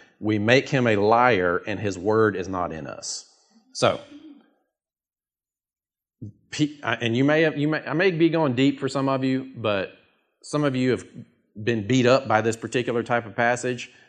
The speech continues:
that makes you feel like if you sin, you don't have fellowship with him and you are not born again.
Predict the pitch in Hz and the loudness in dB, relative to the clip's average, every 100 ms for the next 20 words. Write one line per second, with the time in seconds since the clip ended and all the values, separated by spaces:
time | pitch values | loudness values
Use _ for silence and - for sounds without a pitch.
0 | - 104 117 131 131 127 - - 208 190 | -8 -4 0 0 0 -4 -4 -2 4 4
1 | 120 104 104 - - 202 214 151 151 190 | 4 2 0 -4 6 8 6 -2 -2 0
2 | 156 - 180 139 123 165 - _ _ _ | 0 4 6 6 4 0 -4 _ _ _
3 | _ _ - 98 143 120 139 160 170 - | _ _ -14 0 0 4 4 4 2 0
4 | 165 151 - 160 165 139 131 113 110 87 | 2 2 4 4 6 4 0 0 -2 -4
5 | 123 107 101 107 - 110 113 123 107 110 | -4 -2 -4 -6 -8 -6 -2 2 2 4
6 | 120 123 107 110 104 98 87 | 2 2 0 0 0 -2 -6